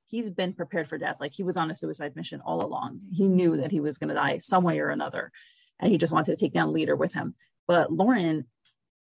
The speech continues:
is facing death for the first time and she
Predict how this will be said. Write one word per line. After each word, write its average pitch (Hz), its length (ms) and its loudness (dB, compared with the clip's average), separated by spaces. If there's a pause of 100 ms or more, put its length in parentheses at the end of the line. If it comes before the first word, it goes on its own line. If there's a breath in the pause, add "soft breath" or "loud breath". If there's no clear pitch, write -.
(120)
is 180 300 -2
facing 180 480 0
death 156 320 0
for 175 80 -2
the 160 80 -2
first 160 260 -4
time 147 440 0
and 170 240 -2
she - 240 -8